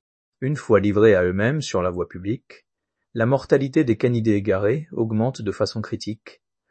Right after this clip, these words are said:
Les collisions routières et la déshydratation, entraînant le décès de près de trois pour cent d'entre eux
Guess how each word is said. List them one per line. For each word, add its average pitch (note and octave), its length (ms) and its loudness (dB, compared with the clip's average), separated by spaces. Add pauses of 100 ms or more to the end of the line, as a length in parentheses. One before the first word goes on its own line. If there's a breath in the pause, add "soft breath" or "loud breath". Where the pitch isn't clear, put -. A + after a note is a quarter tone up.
(360)
Les G#2 120 -4
collisions A#2+ 400 2
routières G2+ 720 0 (120)
et A2 80 -4
la G2+ 100 4
déshydratation, A2 960 -2 (400)
entraînant A#2 420 0
le G2+ 100 0
décès G#2 260 -2
de G#2 80 0
près G#2+ 220 0
de G2 60 0
trois - 220 0
pour A#2+ 160 -6
cent A#2+ 140 -4
d'entre F#2 320 -6
eux B2 160 -4